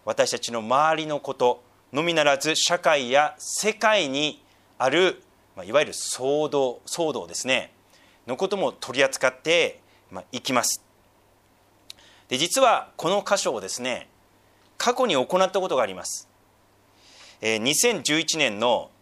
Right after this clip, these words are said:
三月十三日の日曜日に自宅で礼拝を守りました。えー、自宅でと言っているのは分かりますか？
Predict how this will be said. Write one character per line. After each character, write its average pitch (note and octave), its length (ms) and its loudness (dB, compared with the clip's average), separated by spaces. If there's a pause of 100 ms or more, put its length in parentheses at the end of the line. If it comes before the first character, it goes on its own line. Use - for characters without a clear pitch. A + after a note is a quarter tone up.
(380)
三 B3+ 460 0
月 B2 360 -2
十 B3 320 0
三 B3+ 300 0
日 A2+ 320 -2 (800)
の E3 140 0
日 C#3 320 -2
曜 A#3+ 140 2
日 C#3+ 120 0
に C#3+ 340 0 (540)
自 C3+ 200 -6
宅 G3+ 300 0
で G#3 320 0 (420)
礼 E3 220 2
拝 E3+ 180 2
を E3 60 2
守 C#3+ 260 0
り C3 40 -6
ま B2 80 -2
し - 100 -6
た。 F2+ 140 -10 (1000)
え A2 100 -6
ー、 - 20 -8
自 - 180 -6
宅 F#3 240 2
で B3 140 0
と F#3 100 4
言 C#3 120 2
っ - 40 -18
て - 160 0
い D#3 40 2
る D3 60 0
の A#2 120 0
は C3+ 240 4 (480)
分 A#2+ 80 0
か D3+ 100 2
り C#3+ 60 4
ま C#3 80 2
す - 100 -4
か？ A2+ 280 0